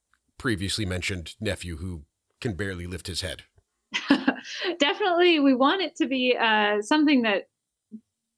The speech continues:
Speaker 2: families can experience together. Um, our app is, uh, gated to thirteen plus based on, uh, legal regulations. So when you sign up to create an account, uh, you, you must be thirteen or older. Uh, and that's mostly for,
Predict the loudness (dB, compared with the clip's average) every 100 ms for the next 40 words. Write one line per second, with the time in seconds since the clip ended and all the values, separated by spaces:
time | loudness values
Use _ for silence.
0 | _ -4 0 4 6 6 4 0 -2 0
1 | 0 0 -4 -4 0 2 2 4 4 2
2 | 2 2 -2 -6 -14 -8 0 4 4 2
3 | 2 0 -4 _ -2 4 4 2 0 0
4 | 2 4 2 2 0 0 -4 -4 -4 -2
5 | -8 -4 0 0 0 -6 -2 -2 -2 -4
6 | -4 -8 -4 -2 0 0 -2 -4 2 2
7 | 2 0 -2 -2 -2 -2 -2 0 0 0
8 | -2 0 -2 -6 -4 -4 -4 -2 2 2
9 | 0 -6 -4 -4 -2 -4 -4 -6 -8 -8
10 | -6 -2 -2 -2 -8 -8 -8 -6 -8 -8
11 | -12 -6 -4 0 0 -2 -14 -18 -2 0
12 | 2 2 4 2 4 2 2 0 0 2
13 | 0 -2